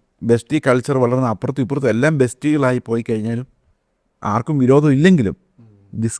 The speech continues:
Speaker 1: gives a wrong cultural precedent. ഓക്കെ, അപ്പോൾ അതുകൊണ്ട് തീർച്ചയായിട്ടും അത് ഒരു കാരണവശാലും അനുവദിക്കാനോ അനുകൂലിക്കാനോ പറ്റുന്ന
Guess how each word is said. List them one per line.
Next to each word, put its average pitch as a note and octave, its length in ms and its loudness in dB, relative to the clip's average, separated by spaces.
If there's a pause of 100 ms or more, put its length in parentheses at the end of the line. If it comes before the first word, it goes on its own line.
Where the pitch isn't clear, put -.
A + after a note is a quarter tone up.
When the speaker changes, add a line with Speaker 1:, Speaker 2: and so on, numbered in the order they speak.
(100)
Speaker 1:
gives B2 320 0
a G#2 60 -2
wrong A2 320 -4 (640)
cultural G#2+ 320 -6
precedent. G#2+ 680 -6 (1040)
ഓക്കെ, A2 280 -8 (360)
അപ്പോൾ G#2+ 140 -2
അതുകൊണ്ട് A#2+ 280 0 (100)
തീർച്ചയായിട്ടും C3+ 540 -2 (500)
അത് A#2+ 260 2
ഒരു B2+ 180 0
കാരണവശാലും A#2+ 360 0
അനുവദിക്കാനോ A2 520 -2
അനുകൂലിക്കാനോ A2+ 600 -4
പറ്റുന്ന A2 320 -6